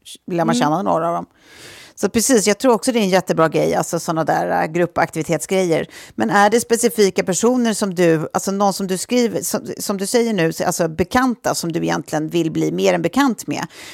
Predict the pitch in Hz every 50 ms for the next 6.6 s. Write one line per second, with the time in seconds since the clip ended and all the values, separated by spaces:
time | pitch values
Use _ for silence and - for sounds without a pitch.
0 | - - - - 202 196 196 185 220 - - - - _ - 240 240 370 494 370
1 | 202 185 - - 160 143 - 170 156 - 170 170 160 165 165 160 156 151 - -
2 | 160 147 147 143 147 190 247 - - - - 208 151 151 147 - 156 131 123 120
3 | 107 147 - _ _ - - - _ _ - 214 262 339 277 247 247 240 170 240
4 | 220 - 214 175 185 180 - - - 175 - - - - - - _ - - -
5 | - _ _ - 359 392 320 254 247 277 269 285 - 262 269 - - 320 320 311
6 | 311 302 - - 311 311 311 - - - 302